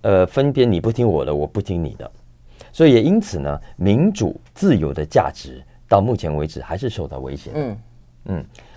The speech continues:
Speaker 1: 那讲到民主价值受到威胁，你就要知道看到很多的国家，很多所谓号称民主的国家，其实还是一堆狗屁叨叨的事情。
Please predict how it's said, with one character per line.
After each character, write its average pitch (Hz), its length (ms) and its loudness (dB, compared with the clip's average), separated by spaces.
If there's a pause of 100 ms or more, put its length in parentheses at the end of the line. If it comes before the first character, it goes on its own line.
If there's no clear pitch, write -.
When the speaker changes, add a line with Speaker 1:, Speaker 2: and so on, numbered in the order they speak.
(100)
Speaker 1:
那 123 340 4 (200)
讲 120 120 4
到 147 80 4
民 143 140 2
主 110 100 -2
价 92 200 0
值 82 100 -8
受 90 160 -2
到 80 120 2
威 92 140 2
胁， 73 320 -4
你 87 120 -4
就 95 120 0
要 85 80 2
知 85 200 -4
道 78 80 0
看 95 180 -6
到 78 100 -2
很 76 160 -8
多 98 140 -2
的 87 80 2
国 73 180 -4
家， 73 240 -2 (320)
很 92 160 -4
多 110 140 2
所 92 380 -2
谓 101 120 4
号 120 240 0
称 101 160 -4
民 85 220 -4
主 85 140 -6
的 60 80 -12
国 69 200 -6
家， 82 140 -2
其 95 140 -6
实 120 100 -8
还 90 160 -4
是 110 140 -4
一 85 80 -6
堆 95 120 -2
狗 - 140 -8
屁 78 140 -10
叨 76 120 -10
叨 71 160 -6
的 62 80 -10
事 - 160 -14
情。 - 180 -18